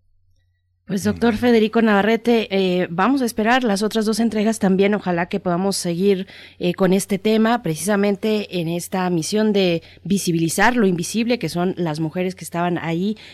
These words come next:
que hacían que todo funcionase en esos momentos, tanto para un, de un lado como del otro de los ejércitos de la conquista. Pues,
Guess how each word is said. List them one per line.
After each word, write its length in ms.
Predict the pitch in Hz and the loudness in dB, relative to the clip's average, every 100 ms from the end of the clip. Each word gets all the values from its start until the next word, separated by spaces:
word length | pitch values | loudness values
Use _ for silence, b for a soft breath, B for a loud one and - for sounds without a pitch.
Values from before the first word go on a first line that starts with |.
| B | B
que 80 | 165 | -6
hacían 280 | 147 190 185 | -2 0 0
que 120 | 190 | -4
todo 480 | - 180 185 180 175 B _ | 0 0 2 2 0 B _
funcionase 920 | - 196 180 180 175 196 190 196 180 | 2 2 2 2 2 2 0 0 0
en 160 | 175 170 | 0 -2
esos 260 | 175 190 | -2 -2
momentos, 460 | 180 175 190 214 - | 0 2 0 -2 -4
tanto 300 | 214 240 220 | -2 0 -2
para 440 | 180 170 165 160 - | -2 0 0 0 -2
un, 440 | 196 202 202 180 | 0 2 2 2
de 120 | 175 | 0
un 180 | 202 214 | 2 2
lado 260 | 190 185 190 | 4 2 0
como 280 | 170 160 160 | -2 -2 -2
del 140 | 160 | -2
otro 340 | 175 175 185 B B B - | -2 -2 -4 B B B -4
de 340 | 185 170 156 | 0 2 2
los 560 | 180 165 160 160 - - | 2 2 2 -2 -6 -8
ejércitos 520 | 165 160 165 180 170 | -6 -4 -4 -4 -4
de 80 | 160 | -4
la 120 | 143 | -6
conquista. 560 | 151 151 - 180 - 151 | -6 -6 -4 -6 -6 -8
Pues, 380 | - 175 - | -2 -2 -2